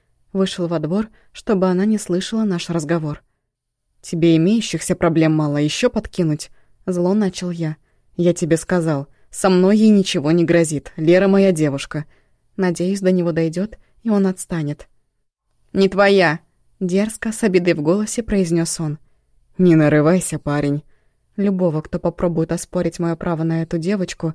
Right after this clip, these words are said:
жестко накажу. А то придется самому разгребать то дерьмо, в которое ты влез по самую макушку». «И разгребу». «Ты уже разгреб»,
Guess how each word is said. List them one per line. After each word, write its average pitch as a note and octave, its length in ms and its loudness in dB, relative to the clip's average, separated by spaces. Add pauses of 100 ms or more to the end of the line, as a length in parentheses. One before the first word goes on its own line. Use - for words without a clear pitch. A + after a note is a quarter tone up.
(320)
жестко F#3 460 -2
накажу. E3+ 500 -2 (920)
А F3 120 4
то E3 140 2
придется F3 420 0
самому F#3+ 440 4
разгребать D3+ 560 0
то F3 120 0
дерьмо, E3 400 2 (220)
в - 140 -18
которое F#3+ 360 2
ты F3 140 0
влез E3+ 260 0
по G#3 120 -2
самую D#3 380 0
макушку». D#3 580 -2 (580)
«И A#3+ 120 4
разгребу». G3+ 600 2 (680)
«Ты F3 180 4
уже E3+ 300 4
разгреб», D3 480 0